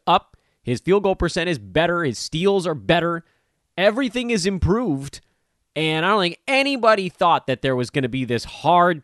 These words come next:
pivot for him right in the middle of the year, but he has turned back the clock, and you gotta just roll with it until, as we say, the wheels come off. On the Orlando side, Aaron Gordon played despite being one of the most likely players to get traded tomorrow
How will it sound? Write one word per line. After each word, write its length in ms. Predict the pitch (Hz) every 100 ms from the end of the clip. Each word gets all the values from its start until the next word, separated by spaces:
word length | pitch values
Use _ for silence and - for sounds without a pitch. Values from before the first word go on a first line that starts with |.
| -
pivot 340 | - 170 107 _
for 160 | - 107
him 180 | 92
right 180 | 85 135
in 80 | 139
the 60 | 123
middle 240 | 143 147
of 100 | 113
the 80 | 104
year, 220 | 127 104
but 120 | 87
he 100 | 104
has 120 | 135 110
turned 280 | 131 156
back 200 | 139 131
the 60 | 110
clock, 380 | 113 131 135 - - _ _ _
and 260 | - 85 95
you 120 | 113
gotta 100 | 117
just 160 | 110 90
roll 260 | 107 120
with 140 | 107 101
it 120 | 101
until, 540 | 98 90 110 104 92 - _ _ _ _ -
as 160 | 92
we 100 | 82
say, 400 | 110 - 127 104
the 120 | 123 113
wheels 360 | 120 120 113
come 220 | - 120
off. 300 | 165 131 110
On 100 | 123
the 80 | 131
Orlando 400 | 139 170 233 220
side, 320 | 202 196 190 185
Aaron 220 | 202 175
Gordon 320 | 165 190 170
played 440 | - - 214 202 170
despite 360 | 160 160 156
being 140 | 165 151
one 100 | 151
of 40 |
the 60 | 143
most 220 | 156 -
likely 320 | 143 151 143
players 360 | 123 156 151 131
to 60 |
get 180 | 113 117
traded 520 | - - 190 160 120
tomorrow 680 | - 113 165 220 107 90 156